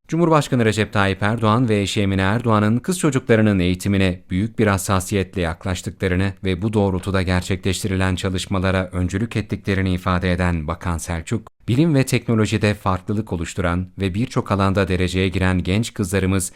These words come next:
hepimize güç ve ilham veriyor." dedi. Selçuk, mühendis olmak isteyen kız öğrencilerin desteklenmesi amacıyla başlattığımız Türkiye'nin Mühendis Kızları projesini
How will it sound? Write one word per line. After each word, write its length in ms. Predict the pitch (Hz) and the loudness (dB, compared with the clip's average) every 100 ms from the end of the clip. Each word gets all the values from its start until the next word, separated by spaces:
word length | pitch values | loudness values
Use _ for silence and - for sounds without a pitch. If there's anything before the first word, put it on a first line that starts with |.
| - | -6
hepimize 440 | - 143 139 117 117 | -2 2 2 4 2
güç 360 | 95 117 - | 0 -6 -2
ve 80 | 113 | 0
ilham 380 | 98 85 92 80 | 0 0 -2 -2
veriyor." 460 | 71 73 67 60 - - | -6 -8 -10 -12 -20 -8
dedi. 300 | 98 80 69 - - _ | -4 -4 -6 -14 -20 _
Selçuk, 500 | - 147 139 180 - | 0 0 0 -6 -2
mühendis 440 | 104 120 143 175 | 2 2 2 0
olmak 260 | 170 143 127 | 0 2 0
isteyen 400 | 127 - 107 127 | -2 0 2 2
kız 180 | 151 147 | 0 0
öğrencilerin 680 | 135 120 107 98 98 98 90 | 2 2 2 2 2 2 0
desteklenmesi 760 | 87 - 90 95 90 87 - | 0 -2 -4 -2 0 0 0
amacıyla 500 | 95 90 90 90 80 | 0 0 0 -2 -4
başlattığımız 760 | 82 - 90 87 92 87 92 - - - | -6 -4 -6 -4 -2 -2 -4 -8 -20 -12
Türkiye'nin 480 | - 156 - 123 127 | -6 -4 0 4 4
Mühendis 460 | 117 104 104 131 - | 4 4 0 -2 -2
Kızları 420 | 127 107 104 95 | -2 2 2 0
projesini 640 | 95 92 90 - 98 92 | -2 -2 -2 0 0 0